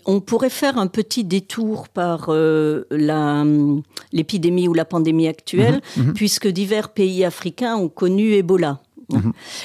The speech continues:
Speaker 1: Et justement, il y a des chercheurs travaillant sur l'Afrique disant que, un, on, les Occidentaux sont venus soigner Ebola sans prendre en compte les pratiques, euh, locales,
Speaker 2: Mhm.
Speaker 1: et que, en fait, ils ont bien été obligés de,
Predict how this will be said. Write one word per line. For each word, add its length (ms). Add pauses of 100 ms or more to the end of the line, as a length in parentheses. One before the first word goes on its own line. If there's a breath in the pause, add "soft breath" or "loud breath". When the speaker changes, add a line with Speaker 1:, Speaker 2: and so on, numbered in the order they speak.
(300 loud breath)
Speaker 1:
Et 360
justement, 680
il 100
y 60
a 80
des 200
chercheurs 540
travaillant 460
sur 240
l'Afrique 540 (200)
disant 560
que, 440
un, 300 (640 soft breath)
on, 260 (200)
les 420
Occidentaux 640
sont 200
venus 480
soigner 600
Ebola 440
sans 360
prendre 360
en 80
compte 420
les 100
pratiques, 560
euh, 240
locales, 540 (140 loud breath)
Speaker 2:
Mhm. 80 (300 loud breath)
Speaker 1:
et 120
que, 160
en 140
fait, 400
ils 140
ont 60
bien 220
été 280
obligés 720
de, 560